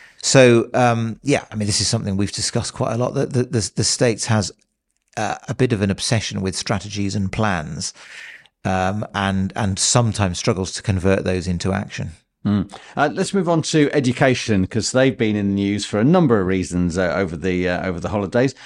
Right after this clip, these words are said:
Speaker 2: Um, uh, primarily, of course, the Hardy Annual for hard-pressed, uh, newspaper news editors.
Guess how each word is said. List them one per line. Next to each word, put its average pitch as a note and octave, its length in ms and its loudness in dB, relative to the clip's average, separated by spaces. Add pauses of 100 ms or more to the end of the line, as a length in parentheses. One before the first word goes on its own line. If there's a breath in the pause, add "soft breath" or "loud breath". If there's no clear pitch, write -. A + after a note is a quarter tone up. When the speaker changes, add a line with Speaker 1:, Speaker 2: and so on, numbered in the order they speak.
(200 loud breath)
Speaker 2:
Um, B2+ 280 4 (200 soft breath)
uh, - 160 -2
primarily, C#3 540 4
of G#2 60 0
course, A2 220 2
the G#2 420 -2
Hardy A#2 460 2
Annual G#2+ 400 2
for G#2 240 2
hard-pressed, G#2 720 0
uh, F#2+ 300 2
newspaper G#2 600 2
news G#2 280 4
editors. A2+ 480 0